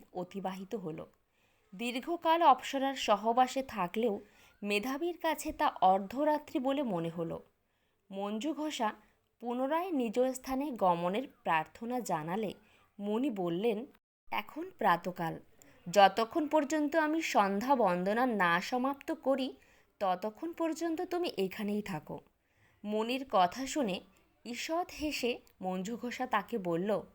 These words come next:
"হে মুনিবর, আমার সহবাসে আপনার যে কত বৎসর অতিবাহিত হয়েছে, তা একবার বিচার করে দেখুন।" এই কথা শুনে মুনি স্থির হয়ে চিন্তা করে দেখলেন যে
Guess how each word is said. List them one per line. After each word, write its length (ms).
"হে 120
মুনিবর, 520
আমার 280
সহবাসে 680
আপনার 560
যে 240
কত 280
বৎসর 600
অতিবাহিত 580
হয়েছে, 540
তা 240
একবার 300
বিচার 460
করে 260
দেখুন।" 420
এই 280
কথা 320
শুনে 400
মুনি 460
স্থির 400
হয়ে 200
চিন্তা 380
করে 240
দেখলেন 580
যে 240